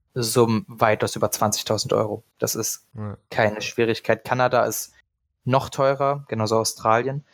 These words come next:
Speaker 1: Und, ähm, die Partnerorganisation, bei der ich das gemacht habe, hatte noch ein anderes Ein-, Angebot. Zwei Jahre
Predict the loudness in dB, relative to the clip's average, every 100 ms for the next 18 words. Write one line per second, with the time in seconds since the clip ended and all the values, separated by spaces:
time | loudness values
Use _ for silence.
0 | _ _ _ 0 2 0 0 0 2 -2
1 | -4 -6 -6 -4 -2 -2 -6 _ -2 2
2 | 2 2 0 -2 0 2 2 0 -4 0
3 | 0 0 -4 0 2 2 0 -2 -2 -2
4 | 0 0 0 0 2 0 0 -2 0 0
5 | 2 2 0 -2 -4 _ _ _ _ _
6 | -2 -2 2 2 2 2 2 2 2 -2